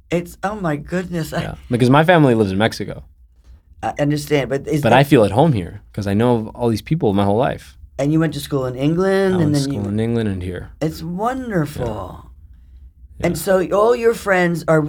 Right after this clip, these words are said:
Speaker 1: all, I mean, mostly polo players.
Speaker 2: Yeah.
Speaker 1: And so
Speaker 2: And, and people that are not, like Sebastian, your son,
Speaker 1: Yes.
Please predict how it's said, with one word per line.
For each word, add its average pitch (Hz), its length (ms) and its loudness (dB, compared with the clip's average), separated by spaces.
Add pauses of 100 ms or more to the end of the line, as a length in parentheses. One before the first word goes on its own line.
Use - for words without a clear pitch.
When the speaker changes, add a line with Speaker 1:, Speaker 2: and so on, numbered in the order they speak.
(120)
Speaker 1:
all, 160 540 4
I 147 80 4
mean, 143 260 4
mostly 131 420 2
polo 104 320 -6
players. 85 420 -16 (760)
Speaker 2:
Yeah. - 200 -14 (600)
Speaker 1:
And 175 180 0
so 180 420 -2 (320)
Speaker 2:
And, 113 180 4
and 110 260 0
people 127 360 4
that 107 120 2
are 101 100 2
not, 113 260 4
like 104 200 -6
Sebastian, 104 560 0
your 98 120 -4
son, 107 420 -4 (220)
Speaker 1:
Yes. 165 440 -6